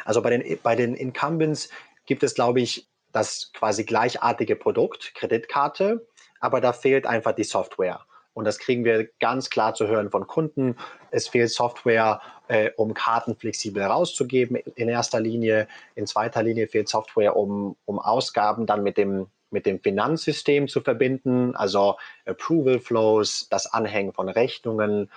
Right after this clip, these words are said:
die Vorkontierung, I-, A P Is zu Datev und so weiter. Das ist der ganze Stack, den wir anbieten, den Incumbents,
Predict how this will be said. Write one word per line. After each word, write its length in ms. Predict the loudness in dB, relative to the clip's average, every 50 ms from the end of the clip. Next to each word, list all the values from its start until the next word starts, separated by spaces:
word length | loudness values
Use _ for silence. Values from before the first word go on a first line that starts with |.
| -20 -20 -20 _ _
die 80 | -4 -4
Vorkontierung, 1040 | 0 0 0 0 2 0 0 -2 -2 -4 -2 0 2 4 4 4 4 4 2 0 -2 -6 -12 _ _ 0
I-, 140 | 0 0 2 2
A 120 | 0 0 0
P 140 | 0 -2 0 2 2 2 2
Is 100 | 0 -2
zu 120 | -4 -4
Datev 500 | -2 0 0 0 0 0 0 -2 0 -2
und 80 | -2 -2
so 100 | -2 0
weiter. 360 | 0 0 0 0 -2 -2 -2 -4 -10 -14 -14 -16 -4 _
Das 160 | -2 0 0
ist 100 | 0 0
der 60 | 2
ganze 240 | 2 2 0 0 -2
Stack, 320 | -2 0 2 2 2 2
den 160 | 0 -2 -2 0
wir 160 | 0 0 0
anbieten, 460 | 0 -2 -4 -6 -8 -8 _ -6 -2
den 320 | 0 0 0 0 -4 -6
Incumbents, 640 | -6 -8 -10 -4 -4 -4 -4 -4 -6 -6 -4 -4 -6